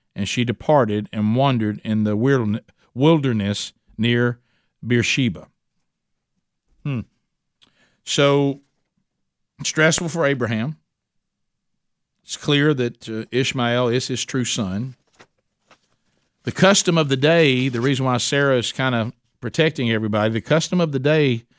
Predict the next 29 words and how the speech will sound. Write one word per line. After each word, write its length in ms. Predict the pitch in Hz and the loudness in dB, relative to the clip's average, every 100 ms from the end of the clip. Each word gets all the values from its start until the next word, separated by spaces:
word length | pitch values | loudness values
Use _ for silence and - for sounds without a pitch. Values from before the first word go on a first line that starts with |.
| _ _ _ - | _ _ _ 0
would 220 | 143 160 | 2 4
have 160 | 165 | 2
allowed 540 | 147 139 147 151 120 117 | 2 0 0 0 -2 -2
for 160 | 123 | -4
Ishmael 760 | 117 135 - 123 110 110 107 110 | -2 -2 -2 -2 -2 0 0 -2
to 240 | - 120 | -4 -4
also 680 | 113 127 147 - 107 98 104 _ _ _ _ _ - | 0 2 2 0 -2 0 -4 _ _ _ _ _ -4
be 120 | 117 | -2
given 340 | 113 135 117 | 2 2 0
some 220 | 104 131 117 | -2 -2 -2
of 100 | 104 | 0
the 100 | 107 | -2
inheritance. 600 | 98 113 87 - - - _ _ _ _ - | -2 -2 -6 -14 -20 -20 _ _ _ _ -4
He 140 | 120 | 0
had, 180 | 127 - | 0 -2
he, 240 | 120 113 _ _ _ - | -8 -10 _ _ _ -4
it 100 | 120 | 2
would 160 | 131 | 4
have 80 | 143 | 4
been 120 | 143 | 2
allowed 360 | 135 135 139 127 | 0 0 0 -2
in, 160 | 117 117 | -2 -6
in 240 | - 113 | -4 -4
the 100 | 113 | -2
customs, 480 | - 123 - 104 101 | -2 -2 -2 -2 -2
and 100 | 101 | -2
Sarah 300 | - 143 135 | -2 0 0
knows 300 | 113 123 95 | 0 0 -2
this, 320 | 98 92 - | -8 -16 -20